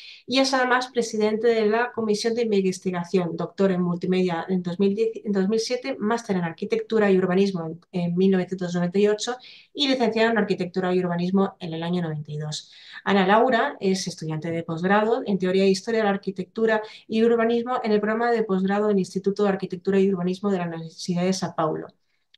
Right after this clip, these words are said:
Eh, ella también es-, está trabajando en el área de concentración de ciudad, arte y cultura. Es investigadora,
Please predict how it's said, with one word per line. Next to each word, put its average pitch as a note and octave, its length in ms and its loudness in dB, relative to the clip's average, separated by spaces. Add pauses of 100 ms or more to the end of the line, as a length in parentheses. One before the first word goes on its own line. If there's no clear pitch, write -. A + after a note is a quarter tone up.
(440)
Eh, F#3 360 4
ella G#3 340 4
también G3+ 260 2
es-, - 140 -6
está G3 220 -4
trabajando G3+ 400 0
en G#3 60 2
el G3+ 100 2
área G#3+ 240 0
de G#3+ 80 -2
concentración F#3+ 600 -2
de F#3+ 100 2
ciudad, G3+ 400 0
arte A3+ 260 -2
y B3 100 -8
cultura. E3+ 520 -6 (180)
Es G3 220 -4
investigadora, G3 880 2